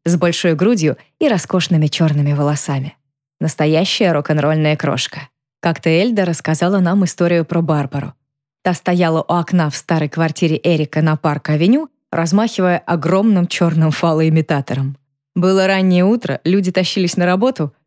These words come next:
а тут большегрудая Барбара сигналит этой штукой. Я даже слегка расстроилась, что меня там не было. Эта картинка сделала мой день, и не только.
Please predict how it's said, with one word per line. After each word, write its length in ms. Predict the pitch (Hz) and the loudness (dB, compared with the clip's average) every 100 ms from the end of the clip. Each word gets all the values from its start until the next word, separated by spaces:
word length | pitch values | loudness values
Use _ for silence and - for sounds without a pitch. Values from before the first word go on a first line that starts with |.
| _ - | _ -8
а 80 | |
тут 180 | 165 185 | -4 -4
большегрудая 680 | 147 180 - 185 175 165 170 | 0 -2 0 0 2 2 2
Барбара 400 | 165 240 190 165 | 2 0 0 0
сигналит 560 | 147 - 170 190 202 170 | -2 -2 0 0 0 -2
этой 220 | 170 170 | -2 -2
штукой. 500 | 165 - 147 - 170 _ _ _ | -4 -6 -8 -10 -18 _ _ _
Я 80 | 185 | 0
даже 240 | 202 202 | 0 0
слегка 380 | 196 226 - 208 | -2 -4 -2 0
расстроилась, 640 | 214 208 220 175 151 151 | 0 0 0 0 0 -4
что 160 | - 170 | -2 0
меня 280 | 175 170 156 | 2 2 0
там 240 | 160 160 | -2 0
не 100 | 156 | 0
было. 300 | 147 143 - - _ _ _ | 0 -4 -6 -14 _ _ _
Эта 200 | 180 175 | -2 0
картинка 540 | 170 170 - 285 285 | -2 -2 0 0 0
сделала 420 | 170 139 190 175 180 | -2 0 0 0 2
мой 180 | 180 180 | 2 2
день, 320 | 147 135 135 _ | 0 -2 -4 _
и 60 | 185 | 2
не 120 | 185 | 2
только. 420 | 175 147 135 147 | 2 -2 -4 -12